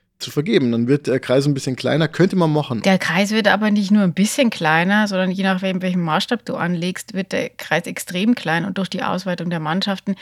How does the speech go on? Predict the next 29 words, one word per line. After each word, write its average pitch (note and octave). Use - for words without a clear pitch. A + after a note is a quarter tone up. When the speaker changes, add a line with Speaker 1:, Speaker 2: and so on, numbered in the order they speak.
Speaker 2:
du F#3+
brauchst G3
ja F#3
Riesenländer, G3
um F#3
diese F#3
Dinger G3
über-, -
eigentlich F3+
überhaupt E3+
stattfinden D#3+
zu -
lassen. D3
Also D#3+
Speaker 1:
Ja, C3+
aber B2+
man D3+
kann G#3+
auch G#3+
so D#3+
Turniere E3
machen D3+
in C3+
mehreren D3
Lä-, C#3+
Ländern, C3+
zum C3+
Beispiel, C3
äh, B2